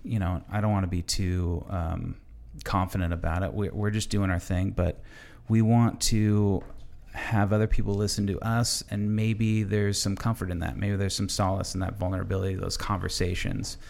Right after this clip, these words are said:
because like Kylie was saying earlier, not everybody has these conversations. Not everybody's open with each other. And, um, I think it's, I think it's a wonderful way to live.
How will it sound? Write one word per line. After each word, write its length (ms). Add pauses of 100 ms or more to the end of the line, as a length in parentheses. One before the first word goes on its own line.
(320)
because 600 (960)
like 280
Kylie 280
was 140
saying 320
earlier, 500
not 220
everybody 440
has 320
these 360
conversations. 840
Not 160
everybody's 500
open 640
with 180
each 220
other. 580
And, 440
um, 340
I 100
think 300
it's, 540 (260)
I 80
think 240
it's 140
a 40
wonderful 680
way 220
to 120
live. 360